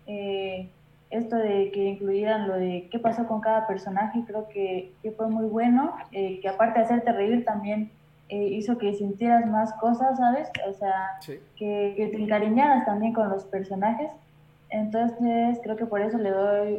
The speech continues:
Speaker 1: un ocho.
Speaker 2: Ocho, ocho a la serie, bastante bien, ¿eh? Creo que podría ser mi calificación. Javier, ¿a ti qué te pareció la serie? Tu conclusión y tu calificación final.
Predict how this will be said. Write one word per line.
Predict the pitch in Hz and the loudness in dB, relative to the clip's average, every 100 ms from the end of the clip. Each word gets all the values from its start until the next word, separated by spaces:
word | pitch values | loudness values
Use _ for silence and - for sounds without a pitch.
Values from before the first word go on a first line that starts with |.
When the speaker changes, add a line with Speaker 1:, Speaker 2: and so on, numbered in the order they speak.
| 208 | -2
Speaker 1:
un | 214 214 220 214 208 208 - | -2 -2 -4 -6 -6 -6 -6
ocho. | 202 - - - _ _ _ _ - 139 | -6 -6 -14 -20 _ _ _ _ -20 -12
Speaker 2:
Ocho, | 165 - 127 | -12 -12 -16
ocho | 147 - 123 | -16 -14 -16
a | |
la | 117 | -16
serie, | 139 131 | -16 -14
bastante | 120 - 196 147 | -16 -14 -16 -12
bien, | 120 123 117 | -12 -12 -16
¿eh? | 123 | -16
Creo | 156 | -18
que | 151 | -18
podría | 127 117 120 | -16 -14 -14
ser | 131 | -16
mi | 123 | -18
calificación. | 113 117 120 151 147 - - - | -16 -16 -16 -16 -18 -20 -20 -12
Javier, | 175 190 220 | -2 0 0
¿a | 196 | -2
ti | 214 | -6
qué | 208 | -6
te | 185 | -6
pareció | 175 165 196 | -6 -6 -6
la | 175 | -6
serie? | 180 165 | -8 -10
Tu | 160 - | -14 -12
conclusión | 165 160 170 214 233 | -10 -10 -12 -8 -6
y | 196 | -6
tu | 147 | -6
calificación | 156 139 143 131 156 143 | -10 -10 -12 -12 -12 -12
final. | 135 123 | -12 -14